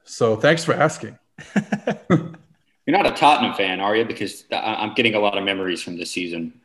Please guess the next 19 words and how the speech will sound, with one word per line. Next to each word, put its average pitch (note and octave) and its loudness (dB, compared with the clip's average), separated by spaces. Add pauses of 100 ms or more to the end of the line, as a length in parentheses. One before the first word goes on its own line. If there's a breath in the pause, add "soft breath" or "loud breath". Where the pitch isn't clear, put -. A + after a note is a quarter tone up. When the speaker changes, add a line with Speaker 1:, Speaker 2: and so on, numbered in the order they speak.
Speaker 2:
uh, F2 -4
with F2+ -10
that F2 -10
description. - -10 (600)
Speaker 1:
That D#3 6
sounds D#3 4
like B2+ 4
Tottenham B2 2
season. A2 -4
No, A#2 2
I'm A#2+ -2
a, - -12
I'm A2+ -6
a A#2 -4
Manchester A2 -6
United G#2+ -8
fan. A2+ -14 (1000)
Speaker 2:
Okay. - -14 (400)
Lucky G2+ -2